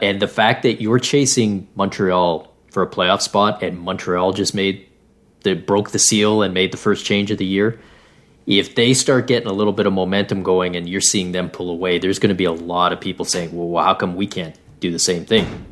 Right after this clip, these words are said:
Turn them around. Why don't we do it?" Uh, and he's kind of right in that danger zone where, uh, he's, his team is bad enough that his seat is warming up, and yet not so bad that they're already out of the running, and you go, "Well, we gotta, we, we just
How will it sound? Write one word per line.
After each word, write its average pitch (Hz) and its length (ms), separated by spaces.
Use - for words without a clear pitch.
Turn 92 240
them 101 180
around. 85 420
Why 87 140
don't 85 160
we 92 120
do 82 180
it?" 78 220
Uh, 80 360
and 101 160
he's 127 300
kind 151 180
of 104 200
right 107 200
in 107 80
that 98 220
danger 98 400
zone 87 420
where, 85 420
uh, 87 320
he's, 92 480
his 98 500
team 123 380
is 95 200
bad 113 360
enough 123 300
that 107 120
his - 320
seat - 340
is 127 160
warming 131 340
up, - 360
and 98 200
yet 98 420
not 107 320
so 113 200
bad 101 300
that 98 120
they're 92 200
already 92 300
out 143 160
of 123 60
the 107 80
running, 98 280
and 87 100
you 87 60
go, 92 80
"Well, 87 420
we 95 140
gotta, 87 260
we, 90 140
we 92 160
just 90 200